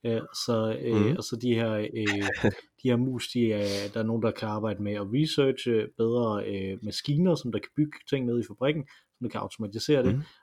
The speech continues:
Speaker 1: Og så er der, øh, nogen, øh, som der kan, som der kan bygge... Øh, øh, som der kan bygge produktet, ikke? Altså, så er der så nogen, som der,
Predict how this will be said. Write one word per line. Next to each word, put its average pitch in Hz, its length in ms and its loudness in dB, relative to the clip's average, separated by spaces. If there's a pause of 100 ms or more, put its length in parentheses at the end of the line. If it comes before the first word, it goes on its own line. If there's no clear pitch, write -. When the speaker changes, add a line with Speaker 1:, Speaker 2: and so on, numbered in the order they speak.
(100)
Speaker 1:
Og 117 60 -6
så 123 120 0
er - 20 4
der, 107 240 2 (100)
øh, 101 220 -2
nogen, 107 300 -2
øh, 101 200 -2
som 95 180 -10
der 95 120 -6 (140)
kan, 98 220 -6
som - 140 -10
der 92 60 -8
kan - 160 -20
bygge... 110 200 -4 (260)
Øh, 101 240 -2 (960)
øh, 104 160 -2
som 107 140 -6
der 101 60 -2
kan 92 100 -4
bygge 104 180 -6 (220)
produktet, 107 560 0
ikke? 165 160 -2
Altså, 104 240 -2
så 120 120 -6
er 110 40 0
der 98 60 -4
så 110 80 -4
nogen, 101 240 -4
som 98 140 -6
der, 92 120 -4